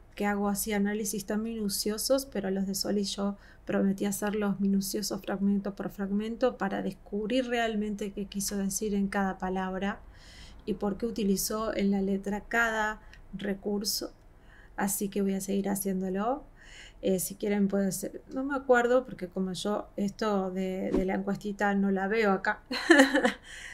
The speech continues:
No me acuerdo cuál sigue, pero creo que payaso era, ¿no? Después me, me voy a fijar. En unos días voy a hacer payaso, eh, o la que seguía, y será de la misma manera.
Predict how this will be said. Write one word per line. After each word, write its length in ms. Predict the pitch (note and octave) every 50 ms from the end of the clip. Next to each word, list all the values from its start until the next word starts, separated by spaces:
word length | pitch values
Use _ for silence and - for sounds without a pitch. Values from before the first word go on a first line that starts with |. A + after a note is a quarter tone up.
| - - - - - -
No 80 | B3+
me 60 | B3
acuerdo 320 | A#3+ A#3+ C4 B3+ B3 A#3+ A#3+
cuál 160 | A#3 A#3 A#3+
sigue, 260 | A#3 - D4+ D4 C4+
pero 140 | B3+ B3+ C4
creo 120 | C#4+ D#4
que 80 | D4 D4
payaso 520 | B3 A3+ G3+ - B3 G#3 - - - A3
era, 260 | F#3+ F#3+ F#3+ F#3+ G3 G3+
¿no? 220 | B3+ D#4 F4+ G4 F#4+ - - - -
Después 280 | G3+ G3 - - A3+
me, 320 | A3 G#3+ G#3 G#3 G#3+ - - -
me 80 | G#3 G3
voy 100 | G3 G3+
a 60 | G3
fijar. 300 | - - - - - - - - - - - - - - - - - - - - - -
En 320 | - - G3 G3 G3 G3 G#3+
unos 180 | A3 G#3+ G#3
días 280 | G3 A3 G#3+ G#3 G#3+ G3
voy 140 | G3+ F#3+ G3
a 160 | G3+ G3 -
hacer 360 | F#3 G3 - - G#3+ G#3 G3+
payaso, 760 | G3 - F#3 - - F#3+ G#3 G3 G3 G3 - - E4+ F4+ F4 - - - - - - - - - - - - - - - - -
eh, 500 | - G#3 G3+ G3 F#3 F3+ F#3 F3+ F3+ F3+ F3 -
o 160 | G3+ G3+ G3 F#3+
la 160 | F#3+ - G3
que 100 | - G3
seguía, 640 | - - G#3+ G#3+ F#3+ G3+ G3+ G3+ G#3+ B3 C#4 D#4 - - - - - - - - - - - - - - - - - - - - - - - - - - - - - - - - - - - - - - -
y 120 | - G#3
será 280 | - - G#3 G#3 G3+ G#3
de 60 | A3+
la 120 | A3 A3 A3
misma 240 | A3 A3 G3+ G#3+ G#3+
manera. 640 | G3+ G3+ G3+ G3+ G#3 G#3 G#3 G#3+ C4 D4+ F4+ F4